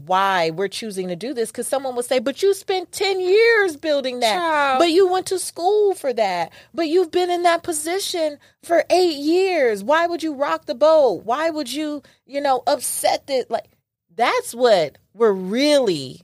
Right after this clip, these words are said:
Speaker 2: Right.
Speaker 1: afraid of, is the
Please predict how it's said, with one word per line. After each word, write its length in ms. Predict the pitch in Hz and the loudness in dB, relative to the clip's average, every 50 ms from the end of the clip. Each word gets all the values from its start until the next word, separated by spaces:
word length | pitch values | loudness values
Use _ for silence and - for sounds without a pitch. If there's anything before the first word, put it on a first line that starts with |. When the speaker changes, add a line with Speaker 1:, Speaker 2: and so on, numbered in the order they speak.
| _ _ | _ _
Speaker 2:
Right. 320 | - 185 185 180 147 - - _ _ | -4 -2 0 0 -2 -4 -8 _ _
Speaker 1:
afraid 400 | 208 208 - 240 233 220 196 160 | 0 0 4 2 2 4 4 2
of, 320 | 131 101 85 78 - _ _ _ _ _ - | 0 0 -2 -4 -8 _ _ _ _ _ 0
is 340 | 220 220 202 196 180 160 - | 2 2 2 2 0 -4 -8
the 560 | - 208 202 190 175 170 160 156 151 147 165 | -10 -8 -8 -6 -6 -6 -8 -8 -10 -12 -14